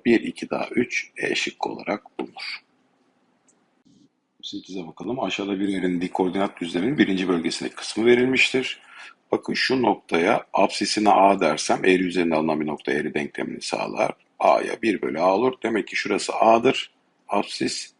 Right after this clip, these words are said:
şurası da bir bölü A'dır dikdörtgenin. E, çevresi altı ise demek ki A artı bir bölü A da buradan üç olur. Payda eşitlersem A kare eksi üç A artı bir sıfır denklemini elde ederim.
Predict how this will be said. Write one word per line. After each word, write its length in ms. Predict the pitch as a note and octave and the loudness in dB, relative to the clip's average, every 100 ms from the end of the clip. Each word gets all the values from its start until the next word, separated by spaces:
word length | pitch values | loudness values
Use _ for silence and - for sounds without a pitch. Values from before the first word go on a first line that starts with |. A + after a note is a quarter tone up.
| _ | _
şurası 440 | - - - - - | -8 -4 -4 -4 -6
da 140 | - | -2
bir 220 | G2+ F2+ | -2 0
bölü 340 | D2 F2 A#2 - _ _ _ _ _ | 0 2 0 -6 _ _ _ _ _
A'dır 460 | F2 D#2 - - - | 0 0 -2 -14 -14
dikdörtgenin. 640 | - - E2 - C#2 C#2 _ - - - - - - _ | -8 -4 -4 -4 -4 -6 _ -18 -12 -10 -10 -12 -16 _
E, 180 | G#2 G2 | 2 4
çevresi 460 | - A#2 B2+ C#3+ C#3+ | 8 8 10 6 8
altı 320 | B2+ C3 E3 | 8 8 4
ise 400 | C3+ - A#2+ E3 - _ _ - | 2 4 0 0 -6 _ _ -6
demek 280 | G2+ F2+ - | -2 -2 -2
ki 240 | B2+ A#2+ - _ _ _ - | -4 -4 -12 _ _ _ -4
A 380 | A#2+ C3+ C3+ F2+ | 4 6 6 4
artı 320 | E2+ - E2+ | 0 -2 -4
bir 220 | A2 A2+ - | 0 0 0
bölü 180 | D2 | -4
A 280 | - A2 F2 | 2 4 4
da 140 | D2 - | 0 -4
buradan 380 | C#2 A#2+ D3 - _ _ _ _ | -2 0 0 -2 _ _ _ _
üç 200 | - - | -6 -2
olur. 340 | D2 G2 C#3 - - | -2 0 -4 -8 4
Payda 280 | C3+ A#2 | 6 6
eşitlersem 600 | D#2+ - - - - - - _ | 4 2 -2 -8 -8 -8 -10 _
A 160 | - - | 2 4
kare 320 | - D2 - - | 4 2 0 -6
eksi 360 | F2 - - - | -6 -6 -10 -8
üç 180 | F#2+ - | -2 0
A 60 | |
artı 540 | - - E2 - - A#2 | 0 0 0 -2 -6 0
bir 260 | C#3+ - _ _ _ _ | -2 -2 _ _ _ _
sıfır 440 | - C#3+ - - | 0 0 0 2
denklemini 420 | A2 - - B2 | 2 2 0 8
elde 260 | B2+ F#2 A2 | 8 10 6
ederim. 280 | F2 D#2+ | 6 0